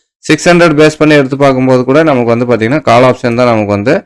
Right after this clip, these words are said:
அந்த ஜீரோ வேல்யூக்கு வந்து மேல இருக்கிறதுனால, அன்னைக்கு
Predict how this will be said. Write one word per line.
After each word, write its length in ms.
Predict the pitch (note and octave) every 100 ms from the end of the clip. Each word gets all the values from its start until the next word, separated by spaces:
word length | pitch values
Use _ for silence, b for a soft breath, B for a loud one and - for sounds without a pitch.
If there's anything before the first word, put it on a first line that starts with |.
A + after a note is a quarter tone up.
| _ _ -
அந்த 120 | A2+ G#2
ஜீரோ 280 | A#2 C3+ C3
வேல்யூக்கு 420 | A#2 A#2+ A#2 A2+
வந்து 180 | G#2+ A2
மேல 280 | G#2+ A2
இருக்கிறதுனால, 500 | G#2 F#2 F#2+ F#2+ F#2+ C#3 G3 -
அன்னைக்கு 340 | - A#2+ A#2+